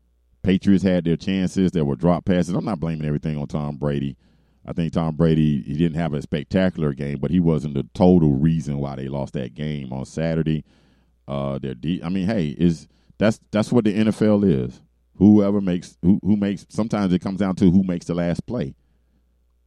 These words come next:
or who makes, who just makes more, make more big plays in a game. And Derrick Henry definitely put a beat down on,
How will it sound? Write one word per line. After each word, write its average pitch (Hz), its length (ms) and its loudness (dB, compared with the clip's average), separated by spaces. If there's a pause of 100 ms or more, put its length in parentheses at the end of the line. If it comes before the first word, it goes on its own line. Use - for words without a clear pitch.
(200)
or 71 160 -2
who 87 140 0
makes, 85 300 -4
who 87 260 2
just 82 220 -2
makes 82 260 -6
more, 82 240 -2
make 80 380 -6
more 82 280 0
big 90 280 0
plays 69 460 -10
in 69 100 -10
a 65 60 -8
game. 67 280 -10
And 67 160 -10
Derrick 87 260 2
Henry 82 320 -2
definitely 80 360 -2
put 80 200 -2
a 65 60 -4
beat 87 300 -4
down 69 340 -8
on, 65 280 -6